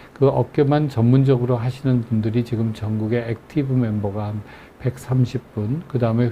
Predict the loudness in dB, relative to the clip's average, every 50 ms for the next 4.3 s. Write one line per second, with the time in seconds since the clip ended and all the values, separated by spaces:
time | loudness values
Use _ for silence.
0 | 0 0 0 2 2 2 0 -2 -2 -2 -2 0 0 -2 -2 0 0 0 0 -2
1 | -2 -4 -2 -2 0 0 0 0 0 0 -4 -6 -6 -8 -12 -12 -10 -8 -6 -6
2 | -6 -8 -10 -18 -20 -20 -20 -20 -18 -8 2 4 6 6 6 4 4 2 0 0
3 | -2 -4 -6 0 2 2 4 4 2 0 2 2 2 2 2 -2 -12 -20 -20 -20
4 | -18 -4 2 2 2 2